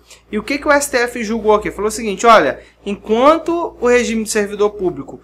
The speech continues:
não tiver lei especial, aplica a mesma lei que se utiliza para o regime geral, que é lá, pra aposentadoria do I N S S. Aquele, aqueles mesmos requisitos, aquela mesma lei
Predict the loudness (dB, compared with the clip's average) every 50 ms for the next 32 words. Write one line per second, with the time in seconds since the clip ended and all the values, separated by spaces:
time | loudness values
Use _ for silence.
0 | _ _ _ _ 0 2 4 4 4 2 -2 -4 2 4 4 4 4 2 0 -4
1 | -6 -10 -10 -6 2 4 8 8 8 8 6 2 -4 -14 _ _ _ 4 4 4
2 | 4 2 -2 0 0 0 0 4 4 6 6 6 2 2 0 0 2 2 0 0
3 | 0 0 0 2 4 4 4 4 2 2 0 -2 -6 -8 -12 _ _ _ _ _
4 | -10 -8 -8 -8 -8 -6 -4 -4 -2 -2 -2 -2 -2 0 0 0 0 0 -4 _
5 | _ _ _ _ _ _ _ _ 8 8 8 8 8 6 4 4 2 2 0 -2
6 | -4 -4 -2 0 2 4 6 6 6 6 4 0 -8 _ _ -20 _ _ _ -12
7 | -8 -4 2 4 6 6 4 4 2 -4 -4 -4 -6 -10 -12 -10 -6 -6 -6 -6
8 | -6 -6 -6 -6 -6 -4 -6 -6 -6 -6 -8 -8 -8 -8 -6 0 2 2 2 0
9 | -4 -12 _ _ _ _ _ _ _ -6 -4 -2 -4 -4 -4 -6 -8 -8 -2 -2
10 | -2 0 0 -2 -2 -2 -2 -2 -2 -2 -2 -2 -4 -4 -4 -4 -4 -4 -4 -8
11 | -6 -4 -4 -6 -6 -4 -6 -8 -4 -2 -2 -2 -2 -2 -4 -4 -2 0 0 0
12 | 2 0 0 -2 -4 -6